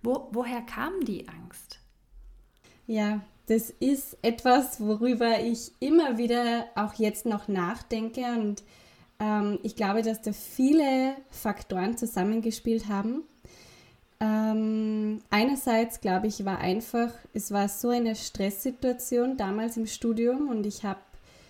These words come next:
Speaker 2: mich komplett überfordert gefühlt und war nimmer im Reinen mit mir. Und natürlich, wenn du Ernährung studierst,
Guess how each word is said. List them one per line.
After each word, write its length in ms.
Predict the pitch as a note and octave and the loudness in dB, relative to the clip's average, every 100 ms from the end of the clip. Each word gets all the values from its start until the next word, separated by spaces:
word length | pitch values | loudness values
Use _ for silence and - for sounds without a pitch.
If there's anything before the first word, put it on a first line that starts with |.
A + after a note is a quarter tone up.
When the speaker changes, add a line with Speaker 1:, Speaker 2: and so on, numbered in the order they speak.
| - _ | -20 _
Speaker 2:
mich 220 | A3 G#3 - | -4 -4 -4
komplett 500 | A#3+ B3+ B3+ A#3+ A3+ | -2 0 2 2 2
überfordert 640 | G#3+ G#3+ - F3+ G3+ G3+ | -4 -4 -2 -2 -2 -2
gefühlt 520 | A3 - A#3 B3+ B3+ | -6 -2 0 0 0
und 360 | G#3 G3 F#3+ - _ _ - _ _ _ _ _ | 0 -2 -4 -10 _ _ -20 _ _ _ _ _
war 380 | G3+ F#3 F3+ - | 2 4 0 -4
nimmer 460 | A3+ A#3 C4+ D#4 C4 | -2 2 6 6 6
im 180 | A3 A3 | 2 2
Reinen 480 | F#3+ F3 B3 G3+ G3 | 2 2 4 2 0
mit 200 | F#3+ G3 | -2 -2
mir. 340 | G3 G#3+ D4+ F4+ _ _ - - - - - - _ _ _ _ | -2 0 -2 -6 _ _ -20 -20 -20 -20 -20 -20 _ _ _ _
Und 680 | A3+ A3+ A3+ A3 G#3+ G#3+ | 0 2 2 2 0 -2
natürlich, 540 | A3+ G#3+ A#3+ A#3+ A#3+ A3 | -2 -2 0 0 -2 -4
wenn 180 | G#3+ G#3+ | -2 -2
du 100 | G#3 | -2
Ernährung 460 | G3+ F#3+ G3 G#3+ | 0 0 0 -2
studierst, 720 | A3+ A3 A#3+ A#3+ A#3+ - - | -2 -4 2 2 2 -4 -18